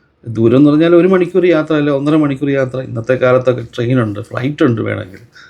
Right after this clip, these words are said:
ഏ, ഒരു മണിക്കൂർ അല്ല ഒന്നര മണിക്കൂർ യാത്രയൊക്കെ ബസ്സിൽ പോകാനുള്ള ദൂരമേ ഉള്ളൂ. ഞാൻ പറഞ്ഞു, "എന്തുകൊണ്ട് നിങ്ങൾ പോയില്ല?" അപ്പോൾ പറഞ്ഞു, "എന്നെ അവിടെ ചെന്നാൽ ചിലപ്പോൾ അവരെ പോലീസ് കേസിൽ പെടുത്ത-, പെടുത്തുമോ എന്നൊരു പേടിയായിപ്പോയി." ഞാൻ പറഞ്ഞു, "എന്തിനു പേടിക്കണം? പോലീസ് എന്ന് പറയുന്നത് നിങ്ങൾ ഈ പറയുന്ന സിനിമയിൽ കാണുന്ന വില്ലൻ പോലീസുകാരൊന്നുമല്ല."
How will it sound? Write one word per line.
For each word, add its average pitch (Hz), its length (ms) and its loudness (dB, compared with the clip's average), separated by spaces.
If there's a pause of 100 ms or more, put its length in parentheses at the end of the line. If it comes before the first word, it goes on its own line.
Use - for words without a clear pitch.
(320)
ഏ, 139 60 0
ഒരു 151 240 2
മണിക്കൂർ 156 360 2
അല്ല 156 120 4
ഒന്നര 151 220 2
മണിക്കൂർ 156 320 2
യാത്രയൊക്കെ 156 440 0
ബസ്സിൽ 156 280 0
പോകാനുള്ള 175 360 2
ദൂരമേ 175 280 4
ഉള്ളൂ. 160 320 4 (480)
ഞാൻ 147 80 -6
പറഞ്ഞു, 180 160 -2
"എന്തുകൊണ്ട് 226 340 2
നിങ്ങൾ 208 180 2
പോയില്ല?" 180 460 2
അപ്പോൾ 147 380 -2
പറഞ്ഞു, 156 140 2
"എന്നെ 156 320 2
അവിടെ 151 180 4
ചെന്നാൽ 147 300 2
ചിലപ്പോൾ 143 240 -2
അവരെ 139 300 -2
പോലീസ് 147 440 0
കേസിൽ 151 200 0
പെടുത്ത-, - 540 -10 (100)
പെടുത്തുമോ 160 400 2
എന്നൊരു 156 260 4
പേടിയായിപ്പോയി." 123 500 0
ഞാൻ 120 80 -12
പറഞ്ഞു, 143 140 -2
"എന്തിനു 160 200 2
പേടിക്കണം? 160 480 0 (600)
പോലീസ് 170 360 4
എന്ന് 185 140 4
പറയുന്നത് 151 480 2 (360)
നിങ്ങൾ 151 160 4
ഈ 156 40 6
പറയുന്ന 143 280 0
സിനിമയിൽ 143 380 -2
കാണുന്ന 131 240 2
വില്ലൻ 131 340 -2
പോലീസുകാരൊന്നുമല്ല." 127 880 -4